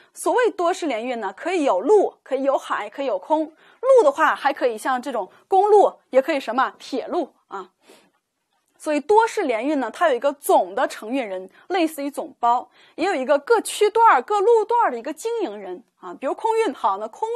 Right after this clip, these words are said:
运负责人他是分阶段的，我对空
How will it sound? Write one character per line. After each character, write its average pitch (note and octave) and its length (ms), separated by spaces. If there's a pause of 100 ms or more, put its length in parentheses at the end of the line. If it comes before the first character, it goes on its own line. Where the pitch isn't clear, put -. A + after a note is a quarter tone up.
(140)
运 C#4 100
负 - 160
责 G#3+ 140
人 G3 160
他 A3+ 100
是 G#3+ 80
分 G4+ 380
阶 G#4 240
段 G4 300
的， - 140 (260)
我 B3 160
对 E4+ 120
空 - 140